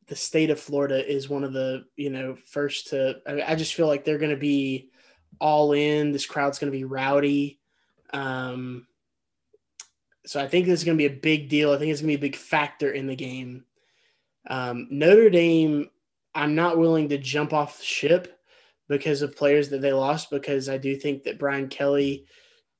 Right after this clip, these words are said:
deserves a certain level of credibility for the sustained success that he has had at that program. And he's had a few bad down years, but for the most part, they've been consistently, uh,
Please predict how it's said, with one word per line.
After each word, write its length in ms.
deserves 480
a 40
certain 360
level 280
of 80
credibility 960
for 400
the 320
sustained 680
success 540
that 120
he 120
has 120
had 300
at 220
that 160
program. 840
And 420
he's 220
had 140
a 60
few 380
bad 380
down 320
years, 640
but 160
for 100
the 60
most 220
part, 160
they've 140
been 120
consistently, 1160
uh, 400